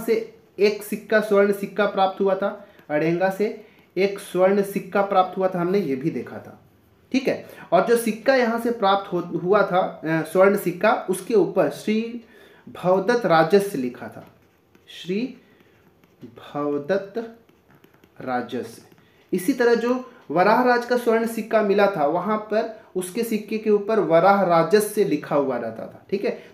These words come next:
तो ये सब याद रखना है आपको, जानकारी रखना है, ठीक है। तो यहाँ पे क्या देखिए कि नरेंद्र सेन जो था वराह राज को पराजित किया था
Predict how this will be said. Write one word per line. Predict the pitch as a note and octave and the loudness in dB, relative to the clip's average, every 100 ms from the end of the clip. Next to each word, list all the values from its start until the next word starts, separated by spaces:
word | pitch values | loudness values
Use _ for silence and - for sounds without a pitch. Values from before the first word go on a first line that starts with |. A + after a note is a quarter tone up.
| - | -2
तो | |
ये | F#3+ | 0
सब | A#3 A#3+ A3+ | 0 0 2
याद | G#3+ G#3 | 4 4
रखना | G#3 G3+ G3+ | 0 -2 0
है | G3 | 0
आपको, | E3 F3+ | 0 0
जानकारी | E3 D#3+ D3+ C#3 C#3 | 0 0 2 2 2
रखना | B2 - A2 | -4 -8 -12
है, | - _ _ - | -14 _ _ -8
ठीक | A#3+ | -2
है। | A#3+ | 0
तो | G3+ | 2
यहाँ | G3+ | 2
पे | G#3+ | 2
क्या | G#3 A3 | 2 2
देखिए | A3 A3 C4 | 2 0 -2
कि | B3+ | 0
नरेंद्र | E3 E3+ G3+ A#3+ A#3+ | 2 4 6 4 2
सेन | A#3+ A3+ G#3+ | 0 0 2
जो | G#3 | 0
था | G#3 A#3 | 0 0
वराह | F#3 F3 F#3 F#3 | 2 4 4 2
राज | D3 D3 F3+ | 2 0 0
को | - | -2
पराजित | A3 G#3 G3+ G#3 G3+ | -2 2 0 0 -6
किया | G#3+ G#3+ | -2 -2
था | A3 A3+ - | 0 -4 -6